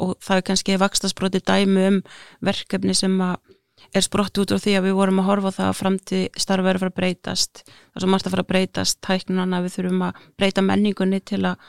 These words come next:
hún styðji við þetta allt. Þannig að svona vakandi augu fyrir nýjungum á markaði framundan og, og, og, hérna,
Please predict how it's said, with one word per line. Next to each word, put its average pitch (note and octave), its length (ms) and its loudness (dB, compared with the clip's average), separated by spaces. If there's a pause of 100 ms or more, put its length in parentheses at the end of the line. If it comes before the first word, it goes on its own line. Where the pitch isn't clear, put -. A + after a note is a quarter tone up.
hún G3 180 0
styðji G3 320 2
við G3+ 140 0
þetta G#3+ 180 -4
allt. - 180 -14 (600)
Þannig F#3+ 200 -2
að - 60 -2
svona F#3+ 160 4
vakandi G3 400 2
augu G#3+ 220 2
fyrir G3 260 -2
nýjungum G#3 420 2 (140)
á G3 180 0
markaði G#3 500 0
framundan G#3+ 480 0
og, G#3 240 0
og, G#3 240 2
og, G3+ 240 -2
hérna, G3+ 380 -2